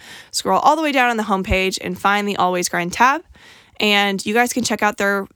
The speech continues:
their notebooks. They have pitching notebooks, catching notebooks. I specifically like the hitting 'cause I am a hitting coach. But you guys can head there and get a discount on these notebooks. So if you just type in the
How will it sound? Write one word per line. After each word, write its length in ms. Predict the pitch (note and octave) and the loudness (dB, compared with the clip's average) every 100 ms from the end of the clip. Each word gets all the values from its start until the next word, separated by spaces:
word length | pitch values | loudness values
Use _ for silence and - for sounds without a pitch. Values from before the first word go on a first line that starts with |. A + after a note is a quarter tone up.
| - | -4
their 380 | G3 G3 F#3+ A3 | 0 2 0 0
notebooks. 480 | A3 C#4 - - | -2 0 0 -2
They 140 | - F#3+ | -2 -2
have 180 | F3 A3 | -2 0
pitching 260 | C#4+ D4 | 0 0
notebooks, 380 | C#4 C4 B3 - | -2 -2 -4 -2
catching 280 | A#3 A3+ A3+ | -4 -4 -4
notebooks. 540 | G#3+ - G#3 - - - - | -4 0 -2 -2 -8 -12 -6
I 320 | - D3+ E3 | -2 0 0
specifically 480 | F3 F#3 F#3 G#3 A3 | -2 -6 -4 0 0
like 160 | A#3 A#3 | 0 -2
the 60 | |
hitting 320 | D4 D4 G3 F#3+ | -2 0 -2 -2
'cause 200 | F3 F#3 | -2 0
I 120 | F#3+ | 0
am 200 | G3+ G#3+ | 0 0
a 40 | |
hitting 180 | D4 C4+ | -2 -2
coach. 340 | G3+ E3+ - - - - - - - | -2 -2 -4 -8 -14 -20 -20 -20 -2
But 120 | A#3 B3 | 0 2
you 100 | D4 | 2
guys 240 | C#4+ C4 | 2 2
can 120 | A#3+ | 0
head 200 | A#3+ G#3+ | 0 2
there 400 | F#3 F#3 F#3 F#3 - | 2 2 2 -2 0
and 420 | F#3+ F#3 F3+ F3+ - - - | 2 2 0 -4 -10 -18 0
get 200 | G#3+ - | 0 2
a 40 | |
discount 500 | A3 B3 - F#3 C4 - - - - | 0 0 2 2 2 -4 -18 -18 -4
on 160 | G#3 A#3 | -2 0
these 320 | C4+ C4+ - | 0 -2 -2
notebooks. 480 | C#4+ - - - - _ - - _ _ _ - | -2 -2 -6 -8 -10 _ -20 -20 _ _ _ -2
So 460 | - A3+ G#3+ G#3+ - | 2 2 2 0 0
if 160 | A3 | 0
you 120 | B3 D4+ | 2 2
just 160 | D4 | 2
type 220 | C4 A#3+ | 2 2
in 320 | A3+ G#3 G3+ G#3+ | 2 0 -2 -6
the 480 | - G3 F#3+ F#3 | -4 -2 0 -2